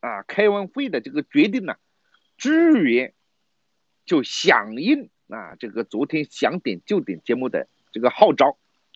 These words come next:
把双循环都写上去了。<laughs> 什么叫双循环？既要国内大循环，又要国际大循环。啊，当然大家注意到了啊，这个政治局会议上的这个决定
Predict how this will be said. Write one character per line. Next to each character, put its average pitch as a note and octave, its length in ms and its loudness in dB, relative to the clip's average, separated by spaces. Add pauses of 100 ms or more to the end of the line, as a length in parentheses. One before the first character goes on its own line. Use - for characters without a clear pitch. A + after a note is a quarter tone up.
(200)
把 B3+ 160 6
双 E4 320 0 (320)
循 E3+ 340 -8
环 C3 200 -8
都 D#3+ 120 -4
写 B2 200 -8
上 D#3+ 160 -10
去 D3 100 -10
了。 - 100 -10 (380)
<laughs> - 400 -4
什 D3+ 80 -4
么 F3+ 80 -8
叫 G3+ 80 0
双 F3+ 220 -6
循 A#2 160 -10
环？ A2+ 120 -14 (360)
既 D4+ 280 2
要 E3 260 6
国 E3+ 360 -4
内 C4+ 180 4
大 - 220 -14
循 G#2 240 -20
环， G#2+ 180 -20 (380)
又 A#3+ 300 -12
要 C3 220 -2
国 A#2+ 280 -14
际 D#3+ 140 -14
大 - 180 -14
循 F#2 240 -20
环。 F#2+ 220 -20 (680)
啊， C#3 200 -2
当 F#3+ 240 0
然 E3+ 180 -4
大 G#3 120 -6
家 F#3 100 -6
注 B3 220 -12
意 A3 100 -10
到 D3+ 160 -4
了 E2+ 180 -14
啊， G2+ 200 -16
这 C3 100 -16
个 C#3 100 -10
政 G#3 160 -8
治 E3+ 140 -8
局 B2+ 180 -6
会 G3+ 240 -4
议 D3 280 -6
上 B2 320 -4
的 F#2+ 100 -6
这 - 140 -20
个 B2+ 80 -10
决 D3 240 2
定 F#3 220 -4